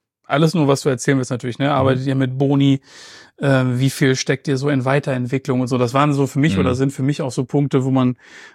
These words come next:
Speaker 1: ähm, sagt, das fragen typischerweise Bewerber oder das
Speaker 2: Ja.
Speaker 1: ist wahrscheinlich auch, ähm, Mitarbeitern wichtig, ne?
Speaker 2: Ja. Zu dem Boni fangen wir mal damit an, weil es ein Thema ist, über das ich sehr, sehr lange nachgedacht habe und wir,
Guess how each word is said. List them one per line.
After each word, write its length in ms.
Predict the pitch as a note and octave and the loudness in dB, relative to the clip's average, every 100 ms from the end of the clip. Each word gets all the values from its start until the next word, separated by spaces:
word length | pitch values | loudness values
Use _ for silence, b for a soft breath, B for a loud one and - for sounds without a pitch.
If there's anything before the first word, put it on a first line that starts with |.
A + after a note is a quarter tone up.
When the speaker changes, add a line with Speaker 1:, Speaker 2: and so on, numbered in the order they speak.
| B | B
Speaker 1:
ähm, 360 | B2+ B2 B2 - | -2 -2 -2 -4
sagt, 420 | A#2+ A#2+ B2 - | -2 0 0 -2
das 100 | B2 | -6
fragen 360 | - B2 C3+ B2+ | -4 0 0 0
typischerweise 640 | C#3+ C#3 C3+ B2+ B2 B2+ A#2+ | -2 -4 -2 -2 0 -2 -4
Bewerber 840 | A#2+ A#2+ B2 C3 B2+ B2+ B2+ - | -4 -2 -2 0 0 2 0 -4
oder 320 | A2 B2+ A#2+ A#2+ | -4 0 0 0
das 140 | A#2+ | -2
Speaker 2:
Ja. 40 | C3 | -4
Speaker 1:
ist 40 | |
wahrscheinlich 440 | A#2 - B2 A#2 | -4 -2 0 0
auch, 220 | B2 A#2+ - - | -2 -4 -6 -10
ähm, 420 | D#3+ A#2+ A#2 A2 _ B B B B B | -6 -6 -4 -8 _ B B B B B
Mitarbeitern 520 | C3+ B2+ B2 A2+ A#2 B2 | 0 2 2 0 0 -2
wichtig, 320 | - A#2+ C3 | -4 -6 -8
ne? 140 | B2 - _ - | -10 -12 _ -18
Speaker 2:
Ja. 160 | D#2+ - _ b b b b b | -16 -16 _ b b b b b
Zu 140 | - F2+ | -2 0
dem 160 | F2 | 2
Boni 320 | F2 A#2 C#3 | 4 4 4
fangen 180 | B2+ G#2+ | 4 0
wir 80 | G#2 | 2
mal 140 | F#2+ E2+ | 0 0
damit 320 | F2+ G#2 E2+ | 0 0 0
an, 220 | D#2+ F2 | -2 -2
weil 100 | E2+ | -2
es 140 | E2 | -2
ein 100 | D#2+ | -6
Thema 280 | - G2 G2 | -2 0 0
ist, 100 | E2 | -2
über 100 | F#2 | -2
das 160 | E2+ E2+ | -2 -2
ich 160 | D#2+ | -4
sehr, 240 | D2+ F2+ F2+ | -2 0 2
sehr 100 | F#2 | 2
lange 280 | E2+ E2+ E2 | 2 0 0
nachgedacht 640 | D#2+ G2 - G2+ G2 - | 0 -2 -4 -6 -6 -4
habe 240 | F#2+ F#2+ | -4 -2
und 220 | F2+ E2+ D#2+ | -2 -2 -2
wir, 180 | E2 | -2